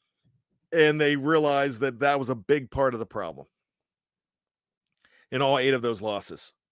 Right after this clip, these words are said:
But I don't know what they're gonna do. Alls I know is this team looks right to me, and I'm feeling really good. I'm not feeling froggy. I'm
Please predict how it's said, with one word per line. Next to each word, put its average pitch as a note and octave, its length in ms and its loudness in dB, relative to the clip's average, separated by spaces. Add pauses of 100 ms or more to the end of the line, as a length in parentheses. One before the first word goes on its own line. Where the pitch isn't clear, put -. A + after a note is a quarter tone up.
But C3+ 220 -2
I C#3+ 60 4
don't C#3+ 120 2
know C#3+ 80 0
what C3 240 0
they're A#2+ 140 -6
gonna A2 180 -6
do. E2+ 180 -12 (1500)
Alls D#3+ 320 10
I D#3+ 140 8
know C#3 460 2 (460)
is B2+ 220 -4
this C#3+ 180 -4
team C#3 380 -8
looks B2 240 -8
right A2 240 -6
to G2+ 100 -14
me, D#2 240 -12 (1300)
and C3 120 -2
I'm E3+ 140 -2 (220)
feeling C#3 560 -2 (760)
really A#2+ 440 2
good. G2 340 -4 (360)
I'm G2+ 60 -10
not A#2+ 160 -2
feeling C3 320 -2
froggy. G#2 540 -4 (1200)
I'm A#2 360 0